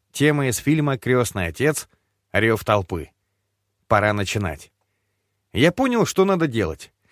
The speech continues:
Почувствовал, что группа превратилась в нечто первобытное, животное. Я ощутил огонь и гнев, желание треснуть кого-нибудь по голове. Весь окружающий наш шум куда-то отступил. Мы ринулись на сцену, и я выдал первые басовые ноты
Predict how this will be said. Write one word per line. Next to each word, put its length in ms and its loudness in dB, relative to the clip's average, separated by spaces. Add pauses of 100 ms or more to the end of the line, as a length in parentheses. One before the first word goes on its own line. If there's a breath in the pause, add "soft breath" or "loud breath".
(140 soft breath)
Почувствовал, 640 0
что 200 -2
группа 300 0
превратилась 680 2
в 80 -4
нечто 360 -2
первобытное, 840 -2 (140)
животное. 680 -2 (420)
Я 200 2
ощутил 400 0
огонь 360 2
и 80 -2
гнев, 420 -2 (240 loud breath)
желание 540 2
треснуть 440 0
кого-нибудь 540 0
по 100 0
голове. 440 -2 (720)
Весь 280 4
окружающий 680 0
наш 220 -2
шум 320 0
куда-то 400 0
отступил. 580 0 (220 loud breath)
Мы 340 2
ринулись 540 0
на 100 -2
сцену, 460 0 (240 soft breath)
и 60 -2
я 180 2
выдал 320 2
первые 460 2
басовые 500 0
ноты 400 0